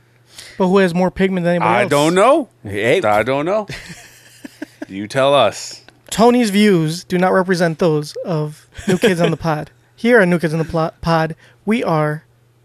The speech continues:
Speaker 3: Are we
Speaker 1: very
Speaker 3: all,
Speaker 1: open-minded.
Speaker 3: are we all inclusive?
Speaker 1: We're all inclusive.
Speaker 3: So
Speaker 1: We love,
Speaker 3: are, are, are
Speaker 1: we
Speaker 3: we
Speaker 1: love
Speaker 3: all
Speaker 1: people of, of all races,
Speaker 3: So are,
Speaker 1: genders.
Speaker 3: are we for Latinx?
Speaker 1: Yes, we are for Latinx. <laughs> You may not be, but I am.
Speaker 2: But have,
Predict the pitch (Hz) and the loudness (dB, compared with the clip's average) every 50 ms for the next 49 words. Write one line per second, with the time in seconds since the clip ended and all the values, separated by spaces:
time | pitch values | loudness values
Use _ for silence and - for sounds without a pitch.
0 | _ _ _ _ _ _ _ _ _ _ - - - 190 214 226 220 208 226 202 | _ _ _ _ _ _ _ _ _ _ -6 0 2 4 4 4 4 4 2 2
1 | 185 - - 175 170 160 160 156 110 123 131 127 127 127 120 - - 135 127 - | 0 0 0 -2 0 0 0 0 2 2 2 2 2 0 -2 -4 -4 -4 -4 -2
2 | - 165 165 - - _ - 180 180 196 196 208 208 202 - - 185 180 156 - | -2 -4 -4 -6 -12 _ -4 -4 0 2 4 4 2 2 0 -2 -4 -4 -2 -2
3 | 180 156 127 123 131 - - 127 - - 127 127 127 - - - 165 - - 233 | -2 0 0 2 2 4 2 2 2 0 0 2 2 2 2 4 4 4 4 4
4 | - - 233 220 240 226 208 180 190 196 226 214 170 196 208 220 247 233 208 196 | 4 2 0 2 2 2 0 0 -2 -2 -2 -2 0 4 4 6 6 6 6 4
5 | 202 190 - 202 175 170 175 160 190 185 180 180 139 135 131 127 127 127 131 127 | 4 2 0 -4 -6 -6 -4 0 0 2 4 4 4 4 4 2 2 2 2 4
6 | 127 127 120 - - 131 123 123 120 120 117 - - 120 117 135 - - - - | 4 2 0 0 0 2 2 2 2 2 0 0 -2 -4 -4 -4 -4 -6 -12 -16
7 | - _ _ _ _ _ - 190 175 160 - - - 180 185 180 - 180 160 160 | -16 _ _ _ _ _ -4 -2 -2 -2 -2 -4 -2 -2 -2 -2 -2 -4 -6 -6
8 | 165 - - 170 175 175 - - - - - - 196 - - - - - - 226 | -6 -8 -12 -14 -16 -16 -16 -18 -18 -12 -6 -6 -4 -2 0 -2 -2 -2 -6 -8
9 | - - _ _ - 190 170 202 277 330 277 214 175 170 165 - - 170 190 196 | -8 -10 _ _ -6 0 2 2 4 4 2 2 2 0 -4 -4 -4 -6 -6 -4
10 | 180 180 175 180 185 180 165 160 156 160 - 117 123 123 127 120 120 107 - | -4 -2 -2 0 0 -2 -2 -4 -8 -8 -6 -4 -2 0 2 0 0 -2 -8